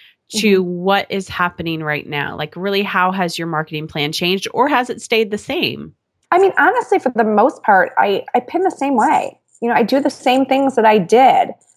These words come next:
Speaker 2: I have never really deviated from that all that much, you know. I mean, the biggest change for me is that I would do more of what they like. You
Speaker 1: Mm-hmm.
Speaker 2: know, if people are liking a certain type of thing, then that's the kind of stuff that you wanna pin more of or you wanna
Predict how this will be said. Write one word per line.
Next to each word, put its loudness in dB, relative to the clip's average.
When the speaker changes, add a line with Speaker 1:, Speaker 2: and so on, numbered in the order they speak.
Speaker 2:
I 2
have 2
never 4
really 2
deviated -2
from -2
that 0
all 6
that 2
much, 2
you 0
know. 4
I -2
mean, 0
the -4
biggest 2
change -6
for -8
me -4
is -2
that 2
I 2
would -4
do 6
more 8
of 0
what 2
they 0
like. 0
You 0
Speaker 1:
Mm-hmm. 4
Speaker 2:
know, 4
if 0
people 2
are 6
liking 0
a -2
certain -6
type 0
of -8
thing, 2
then 0
that's 0
the -4
kind -4
of -6
stuff 0
that -6
you -4
wanna -2
pin -2
more 4
of 4
or 2
you -2
wanna 0